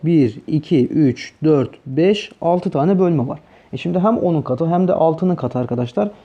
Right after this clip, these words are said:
Biz ne diyelim? E, altmış diyelim, tamam mı? Depo, depoda altmış litre ne olsun arkadaşlar? Yakıt olmuş olsun.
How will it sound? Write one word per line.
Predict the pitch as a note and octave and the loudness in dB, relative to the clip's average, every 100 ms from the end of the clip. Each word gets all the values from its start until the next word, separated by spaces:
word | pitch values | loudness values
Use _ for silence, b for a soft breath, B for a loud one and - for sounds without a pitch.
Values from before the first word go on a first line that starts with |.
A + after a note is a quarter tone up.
| B - | B 0
Biz | F3+ | 2
ne | A#3 | 4
diyelim? | D3+ C3 G#3+ G#3 B B - | 4 2 0 -2 B B -4
E, | D3+ C#3+ C#3+ C#3+ | 0 2 2 0
altmış | - G#3 G#3 F3 - | -2 -2 -2 -6 -6
diyelim, | - C#3+ | -14 -6
tamam | A3 B3 C3+ | -2 0 0
mı? | A2+ G#2+ _ _ - | -4 -12 _ _ -2
Depo, | D3 - G3 - B B B B _ _ - | 0 2 0 -2 B B B B _ _ -2
depoda | F3+ B2+ C#3+ G#3+ | 0 0 0 0
altmış | - E3 F3+ D3 A#2+ | 0 -2 -4 -6 -8
litre | - G3 A#3+ - _ _ - | -2 0 0 -6 _ _ -4
ne | |
olsun | F3 B2 - | -2 -2 -2
arkadaşlar? | B2 A#2+ A#2 - A3 | -4 -4 -6 -2 0
Yakıt | E3+ E3 D#3 | 0 0 -2
olmuş | A#2+ D3+ - | -6 -8 -14
olsun. | - - | -16 -18